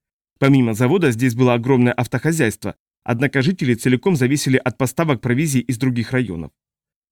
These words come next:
Если бы четыреста пятьдесят пассажиров застрявшего поезда хотя бы позавтракали, сто шестьдесят местных жителей остались бы голодными на весь день. В идеале, разумеется, жители Анареса всегда должны были делиться друг с другом. Все поесть понемножку или, точнее, остаться практически голодными.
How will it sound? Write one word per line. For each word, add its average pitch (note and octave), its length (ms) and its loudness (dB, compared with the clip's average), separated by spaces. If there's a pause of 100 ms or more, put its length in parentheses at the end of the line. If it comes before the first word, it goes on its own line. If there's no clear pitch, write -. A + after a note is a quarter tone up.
Если B2+ 200 0
бы C3 120 2
четыреста C3 420 0
пятьдесят B2+ 420 -2
пассажиров B2+ 580 0
застрявшего C3 580 0
поезда B2+ 360 0
хотя C#3 240 -2
бы A#2 120 0
позавтракали, A#2+ 680 -4 (300)
сто - 180 0
шестьдесят C3 500 0
местных C3 300 0
жителей A#2+ 400 -2 (160)
остались F#3 400 -2
бы C#3 100 -2
голодными C3 460 2
на C3 140 2
весь A2+ 180 -2
день. F#2 280 -10 (680)
В B2 80 2
идеале, F#3+ 320 2
разумеется, C3 600 2
жители C#3+ 320 0
Анареса D3+ 500 0
всегда C3+ 320 -2
должны C3+ 320 0
были C#3 160 2
делиться C#3 420 -2
друг B2 200 0
с B2+ 40 -8
другом. G2 400 -4 (400)
Все - 220 0
поесть C3+ 320 0
понемножку C3+ 600 -2 (100)
или, G3 200 0
точнее, D3 400 -2
остаться C#3+ 440 -4
практически C3 520 -6
голодными. A#2+ 600 -4